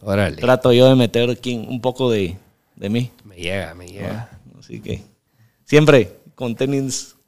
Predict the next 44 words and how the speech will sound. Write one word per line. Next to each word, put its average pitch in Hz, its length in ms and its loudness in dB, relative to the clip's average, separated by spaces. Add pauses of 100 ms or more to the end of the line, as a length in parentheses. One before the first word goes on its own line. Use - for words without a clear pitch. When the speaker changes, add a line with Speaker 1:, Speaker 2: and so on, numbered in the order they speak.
(580)
Speaker 2:
innovando, 156 640 4
¿va? 127 200 4
Speaker 1:
Órale. 147 500 6
Speaker 2:
<laughs> - 40 -14
La 160 80 6
mara 196 220 4
me 202 100 0
Speaker 1:
Está 135 120 -2
Speaker 2:
chinga 196 220 4
Speaker 1:
bien. 156 120 6
Speaker 2:
porque 127 140 0
salgo 147 240 0
con 143 100 -2
unas 160 300 -2
mierdas 185 320 0
que - 300 -8 (400)
Speaker 1:
¿Ah, 107 60 -4
Speaker 2:
a - 20 0
mí 104 60 -2
Speaker 1:
sí? 139 140 6
Speaker 2:
me 135 100 6
llegan, 233 280 4
pues. 294 300 -10
Speaker 1:
Sí, 95 240 -6
Speaker 2:
¿va? 139 240 -6
Speaker 1:
está 139 180 -6
bien, 117 240 -4 (280)
está - 220 -6
bien, 95 160 -4
Speaker 2:
Así 113 200 -4
Speaker 1:
se 117 80 -2
Speaker 2:
que, 104 60 0
Speaker 1:
vale. 104 380 -4 (440)
Speaker 2:
cabal. 95 360 -8 (920)
¿Qué 185 160 4
consejo 233 440 6
le 226 100 2
puedes 160 280 2
dar 196 380 4 (340)
a 127 120 2
los 127 260 0
que 131 120 0
nos 127 160 -2
están 139 580 -2